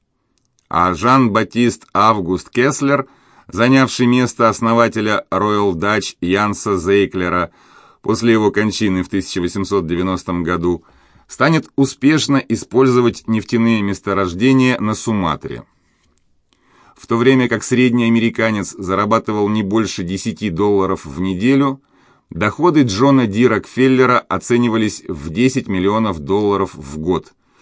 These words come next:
без уплаты подоходного налога, отменённого в тысяча восемьсот семьдесят втором году.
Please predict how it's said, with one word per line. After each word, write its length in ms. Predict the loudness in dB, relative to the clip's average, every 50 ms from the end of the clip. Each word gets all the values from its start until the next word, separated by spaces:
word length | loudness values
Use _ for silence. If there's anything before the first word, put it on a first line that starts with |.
| _ _ _ _ _ _ _
без 220 | -6 -4 -2 -2
уплаты 480 | -2 -2 0 0 0 0 0 -2 -6 -4
подоходного 600 | -4 -4 -6 -4 -4 -4 -4 -4 -2 -4 -4 -4
налога, 540 | -4 -2 -2 0 0 0 2 2 0 0 -2 _ _
отменённого 760 | -8 -8 -6 -4 -4 -4 -4 -4 -4 -4 -4 -4 -4 -4 -4
в 80 | -4 -4
тысяча 320 | -6 -8 -8 -8 -8 -8
восемьсот 480 | -6 -6 -6 -8 -8 -6 -6 -6 -6 -6
семьдесят 400 | -6 -6 -6 -6 -6 -8 -10 -12
втором 400 | -10 -8 -6 -6 -4 -4 -4 -4
году. 380 | -6 -6 -6 -6 -10 -12 -14